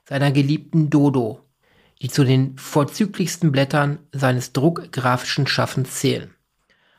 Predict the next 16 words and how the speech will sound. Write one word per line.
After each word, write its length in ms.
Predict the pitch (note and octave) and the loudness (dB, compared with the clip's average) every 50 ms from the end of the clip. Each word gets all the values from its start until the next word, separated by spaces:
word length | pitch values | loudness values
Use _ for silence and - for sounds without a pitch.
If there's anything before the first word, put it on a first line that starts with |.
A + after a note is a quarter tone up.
| _ _ _ | _ _ _
Auch 280 | - D3 D3 D3 - | -2 -2 -2 -2 -4
Kirchner 560 | - - A3 G#3+ G3+ G3+ - B2 A#2 A#2 - - _ _ _ | 0 2 2 2 2 2 -2 -4 -4 -6 -8 -12 _ _ _
geriet, 520 | C3+ C3 B2+ C3+ D3 F3 F#3 F#3 - - _ _ | -4 0 2 4 4 2 2 0 -6 -14 _ _
wie 140 | - C3+ B2+ | -4 -4 -4
viele 300 | - - F#3 F3+ F#3 F3+ | -2 -2 0 2 2 0
Künstler 540 | F3+ - D#3 D3+ D#3+ - - - D#3+ D3+ C3+ | 2 0 0 -2 -2 -4 -8 -6 -4 -2 0
seiner 340 | C#3 C3+ C#3+ D#3+ E3+ E3+ E3+ | 0 0 2 2 2 0 0
Zeit, 440 | - - C3+ C3 C#3 C3+ - - | -2 -2 0 0 0 -2 -4 -6
in 120 | - C#3 B2 | -6 -4 -2
die 140 | A#2+ A#2+ A#2+ | 0 0 0
Mühlen 360 | B2 C3 D3 D#3 E3 E3 D3+ | 0 2 2 2 2 2 2
des 160 | B2 - - | 0 -4 -6
Ersten 440 | - D3 C#3+ D#3 D3+ - - - D#3 | -4 -2 -2 -2 -2 -4 -4 -4 -2
und 120 | D3 C#3+ | -2 -2
Zweiten 440 | - - C3 B2+ B2+ - C#3 C3+ A#2+ | -2 -2 -2 -2 0 0 0 0 2
Weltkrieges, 720 | B2+ B2+ B2+ - - - - - - - - - - - | 2 2 0 -2 -8 -16 -16 -16 -14 -14 -16 -16 -18 -20